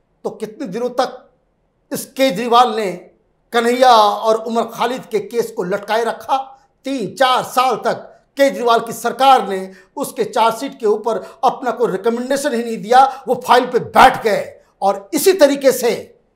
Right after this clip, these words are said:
ये मेरठ के किसान आन-, महापंचायत के दौरान ये कह रहा है, ये नटवर लाल,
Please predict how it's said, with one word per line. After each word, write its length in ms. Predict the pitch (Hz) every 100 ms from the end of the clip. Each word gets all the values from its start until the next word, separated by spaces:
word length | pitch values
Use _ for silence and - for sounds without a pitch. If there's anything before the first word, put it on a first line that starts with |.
| _
ये 640 | 123 170 254 185 180 - _
मेरठ 380 | 135 180 247 240
के 100 | 247
किसान 580 | 226 214 233 247 214 156 - _ _
आन-, 300 | 190 220 220 160 - _ 127
महापंचायत 920 | 170 220 247 - 214 208 240 277 285
के 60 | 233
दौरान 480 | 190 202 262 208 170 - 151
ये 80 | 175
कह 240 | - 220
रहा 260 | 269 233 240
है, 460 | 202 254 269 - _ _
ये 120 | 196
नटवर 360 | 175 214 269 240
लाल, 340 | 214 240 277